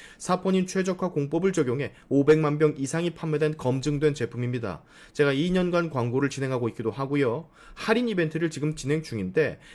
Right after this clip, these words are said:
지금 주문을 하시면 오십 프로 세일 특가 이외 다른 소중한 분들과 나눌 수 있도록 휴대용 더산삼 수 열 세트 서른 병을 같이 보내드리도록 하겠습니다. 한 박스에 세 개가 들어있어서 휴대하시기에 편하실 거예요.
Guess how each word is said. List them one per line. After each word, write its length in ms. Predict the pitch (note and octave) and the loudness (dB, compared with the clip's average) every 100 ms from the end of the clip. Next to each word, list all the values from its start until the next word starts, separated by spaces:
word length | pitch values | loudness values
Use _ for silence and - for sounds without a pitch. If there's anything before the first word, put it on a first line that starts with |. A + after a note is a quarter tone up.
| - | -8
지금 260 | - F#3+ | -2 0
주문을 320 | F#3 D#3+ E3+ E3+ | 0 0 2 0
하시면 460 | D#3+ F#3 E3 E3 - - | 0 0 0 0 -6 -8
오십 340 | C3 C#3 C#3+ - | 2 4 2 0
프로 140 | F#3 | 0
세일 280 | F3+ F3+ F3 | 2 0 0
특가 280 | - F3 - | -2 -2 -2
이외 360 | F3 E3+ G2+ - _ | 0 2 2 0 _
다른 280 | - A#2+ D#3+ | -4 0 0
소중한 480 | D#3 G3 F#3+ F#3+ F3+ | 0 -4 0 0 0
분들과 360 | C#3+ C3+ D3 | 0 0 0
나눌 280 | C3+ A2 D3 | 0 0 -2
수 160 | D3+ C#3 | -2 -4
있도록 420 | B2+ F3 C#3+ D3 - - | -2 2 2 2 -8 -20
휴대용 520 | - A3+ G3+ G3+ G3 F#3 | -6 2 4 6 2 0
더산삼 600 | C#3 C#3 D#3 D#3 D#3 D3 | -2 0 -2 -2 -4 -4
수 300 | - F#3 F#2+ | -2 -4 0
열 180 | A2+ B2 | 4 4
세트 440 | B2 F#3 - A2 - - | 2 -2 -2 -4 -4 -16
서른 360 | - G3+ G3 | -2 0 2
병을 260 | C#3+ D3+ D#3 | 2 2 0
같이 420 | - A#2 - G3+ | -2 -4 -4 -4
보내드리도록 600 | C3+ C#3 A2 G#2 G#2 A2 | -2 -2 -2 -4 -4 -2
하겠습니다. 560 | A2+ A#2 B2 A2+ F2 - _ - - | -4 -6 -6 -8 -8 -10 _ -20 -8
한 220 | - F3+ | 0 2
박스에 340 | F3+ F#3 - F3 | 2 0 0 -4
세 180 | F3+ F3 | -2 -2
개가 220 | F3 E3 | 0 2
들어있어서 640 | D3+ C#3+ C#3 E3 D3+ D3 - | 4 2 2 0 0 -2 -6
휴대하시기에 640 | - F#3+ F3+ D3+ - C#3+ C#3+ | -8 0 2 2 0 0 0
편하실 460 | - F#3 E3 D#3 D3+ | -2 -4 -2 -4 -2
거예요. 320 | B2 G2 | 0 0